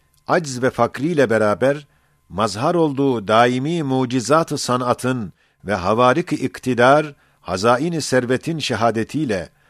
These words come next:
aynı mertebeyi tevhide işaret eder. Demek şahidi ezeli, bütün kütüb ve suhufiyle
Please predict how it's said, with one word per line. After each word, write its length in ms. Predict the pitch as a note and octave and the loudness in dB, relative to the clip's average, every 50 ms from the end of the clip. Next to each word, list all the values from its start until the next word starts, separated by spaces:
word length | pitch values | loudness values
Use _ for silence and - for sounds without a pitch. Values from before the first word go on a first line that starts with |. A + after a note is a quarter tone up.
| _ _ _ _ _ - | _ _ _ _ _ -4
aynı 340 | C3 C#3+ F3 F#3+ F3 D#3 D3 | -2 0 0 0 0 0 2
mertebeyi 540 | C3+ C3+ C3+ A2+ - C3 B2 C3 C#3+ C#3 - | 2 2 2 2 0 2 4 4 4 2 2
tevhide 580 | - A#2+ A#2+ A#2 G2+ F#2+ A2+ A2+ G2 A2 A2 | 0 0 0 0 0 -2 -4 -2 0 -2 -2
işaret 480 | F#2+ F#2 - - G2+ G2 G2 A2 A#2+ A#2 | -2 -4 -4 -2 -2 0 0 0 -2 -2
eder. 440 | G#2+ F2+ E2+ E2 D#2 - - - _ _ _ _ _ _ _ _ _ _ _ _ _ _ _ _ _ - | -4 -6 -6 -8 -10 -10 -14 -20 _ _ _ _ _ _ _ _ _ _ _ _ _ _ _ _ _ -6
Demek 280 | - G#2+ A#2+ C#3 C#3 - | -4 -2 0 0 -2 -2
şahidi 460 | - - C#3 C#3+ C#3+ C3+ E3+ F#3 E3 | 0 4 6 6 6 4 2 0 2
ezeli, 680 | D#3+ C#3+ C3 G#2+ A2+ B2+ B2+ B2 C#3 C#3+ C3 A2 F2 - _ _ _ _ _ _ _ | 2 2 2 2 2 2 2 2 2 2 2 0 -4 -8 _ _ _ _ _ _ _
bütün 400 | - D#2 G2+ - - D#3 F#3+ F#3 | -10 -8 -8 -4 -2 -2 -2 -2
kütüb 420 | D#3+ - - D3+ - F3 E3+ C#3+ B2+ | -4 -4 -4 -4 -4 -4 -6 -2 0
ve 80 | C#3+ | -2
suhufiyle 880 | B2+ - - B2+ A2+ B2+ C3 A2+ - C#3 D3 D3+ C#3 B2 A#2 G#2+ F#2+ E2 | -2 -2 -4 -2 0 0 0 -2 0 -2 0 0 2 2 2 2 0 -2